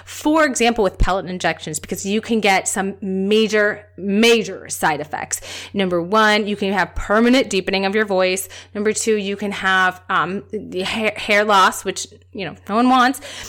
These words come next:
You can have, um, acne, which causes scarring, and I've seen this take a long time to reverse. And you can have permanent enlargement of your clitoris, and that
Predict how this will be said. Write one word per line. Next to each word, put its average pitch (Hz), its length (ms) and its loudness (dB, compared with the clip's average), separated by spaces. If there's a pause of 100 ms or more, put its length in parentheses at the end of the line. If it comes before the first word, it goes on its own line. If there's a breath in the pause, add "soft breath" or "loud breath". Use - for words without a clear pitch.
(100)
You 247 100 0
can 240 160 0
have, 202 420 2
um, 202 280 2
acne, 240 300 2
which 247 180 0
causes 202 280 -2
scarring, 226 480 2
and 208 80 -4
I've 214 120 0
seen 220 160 0
this 202 160 -2
take - 420 -4
a 208 80 -8
long 214 500 0
time 202 320 -4
to 196 120 -6
reverse. 185 420 -2 (140)
And 262 320 4
you 233 160 0
can 285 100 2
have 226 320 2
permanent 208 420 0
enlargement 190 480 0
of 185 80 -6
your 185 120 0
clitoris, 180 460 0
and 202 140 -8
that 190 240 2